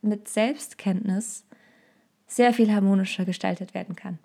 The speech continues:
Heute ist Sandra Heidmann zu Gast und wir sprechen darüber, wie Human Design und Beziehungen und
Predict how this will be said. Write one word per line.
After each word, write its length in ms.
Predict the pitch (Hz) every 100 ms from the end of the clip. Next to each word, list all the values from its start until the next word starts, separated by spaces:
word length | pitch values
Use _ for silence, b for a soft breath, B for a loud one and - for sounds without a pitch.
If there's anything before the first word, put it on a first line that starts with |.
| -
Heute 320 | 254 285 339
ist 520 | 330 320 277 277 - -
Sandra 520 | 214 214 220 202 196
Heidmann 460 | 247 285 202 180
zu 140 | 175 180
Gast 460 | 180 190 277 -
und 100 | 208
wir 80 | 196
sprechen 400 | 190 - 254 214
darüber, 500 | 190 185 180 202 233 B B B
wie 320 | 202 233 226
Human 180 | 226 226
Design 560 | 202 196 196 214 233 233
und 420 | 220 202 202 -
Beziehungen 760 | 208 - 277 294 262 247 247 247 - -
und 220 | 180